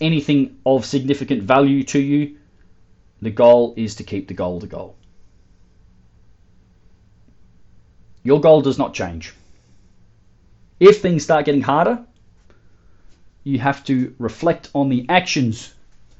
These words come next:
you are taking and the decisions you're making. When things get harder, it doesn't mean stop. It means you have to apply more effort. Or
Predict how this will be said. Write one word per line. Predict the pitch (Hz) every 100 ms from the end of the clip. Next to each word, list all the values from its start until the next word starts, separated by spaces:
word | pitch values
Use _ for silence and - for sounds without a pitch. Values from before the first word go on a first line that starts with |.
| - -
you | 113
are |
taking | 107 - 147 151 196
and | 127
the | 117
decisions | 110 110 120 123 123
you're | 131
making. | 156 214 147 78 - - _ _ - - - - - - - - - -
When | 160 233
things | 247 202
get | 202 190
harder, | 175 180 98 85 - - - - - - - - -
it | 113
doesn't | 165 165 180
mean | 160 156
stop. | 123 - 151 104 - - - _ - _ _ _ _ _ _ _ - - _ _ -
It | 110
means | 127 147 143 165 - - -
you | 107
have | 117 -
to | 139
apply | - - 117
more | 113 110 113 -
effort. | - - - - - - - - _ _ _ _ _ - - _ - _ _ -
Or | 160 185 208 214